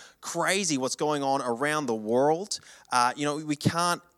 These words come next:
we ca-, you can't make this stuff up, what's being said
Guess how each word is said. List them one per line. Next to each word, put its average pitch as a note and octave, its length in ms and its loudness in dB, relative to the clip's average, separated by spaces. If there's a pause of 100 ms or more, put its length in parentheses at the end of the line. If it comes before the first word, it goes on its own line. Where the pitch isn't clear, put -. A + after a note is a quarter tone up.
(120)
we C3+ 100 -12
ca-, - 160 -4
you E3+ 100 -12
can't G3 300 0
make D#3+ 240 0
this D#3 160 2
stuff A#2+ 360 2
up, C3 240 2
what's D3 140 -4
being B2 280 -4
said F3+ 520 2